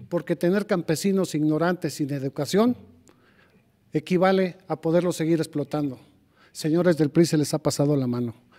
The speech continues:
Se les ha pasado la mano porque tienen empobrecida a la gente para tenerla como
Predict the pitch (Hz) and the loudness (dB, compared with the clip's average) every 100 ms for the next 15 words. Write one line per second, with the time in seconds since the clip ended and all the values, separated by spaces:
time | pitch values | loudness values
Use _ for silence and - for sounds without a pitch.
0 | - - - 165 160 208 220 214 220 214 | -20 -14 -4 -4 -2 0 0 2 4 4
1 | 180 190 208 175 156 156 196 208 185 147 | 4 4 2 -2 -6 -2 -2 2 0 2
2 | 156 147 165 196 165 151 180 208 214 - | 0 2 2 4 2 0 -2 -2 -6 -8
3 | _ - - _ - _ 165 165 180 185 | _ -20 -20 _ -20 _ -6 -4 -4 -2
4 | 214 208 156 156 139 | -2 -4 -6 -8 -10